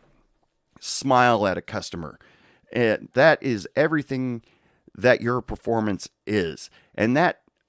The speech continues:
makes people want to be around you. That makes people want to, uh, start to wonder what you're like on the outside, or, uh, start to wanna date the person that they see the beh-, behind the bar.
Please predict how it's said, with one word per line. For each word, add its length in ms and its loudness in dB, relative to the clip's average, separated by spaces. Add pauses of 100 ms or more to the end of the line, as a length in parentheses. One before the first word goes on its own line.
(180)
makes 440 -4
people 500 -4
want 360 -2
to 100 -12
be 140 -4
around 540 0
you. 160 -8
That 240 -4
makes 220 -8
people 500 -10
want 360 -8
to, 360 -4 (640)
uh, 460 0 (880)
start 280 -2
to 80 -8
wonder 280 -2
what 220 -6
you're 100 -2
like 420 -2
on 180 -2
the 180 -6
outside, 760 -4
or, 360 -4 (720)
uh, 280 2
start 320 -2
to 80 -10
wanna 240 -2
date 240 -6
the 60 -10
person 380 -4
that 140 -6
they 80 -4
see 200 -8
the 100 -6
beh-, 280 -10
behind 320 -4
the 40 -10
bar. 340 -2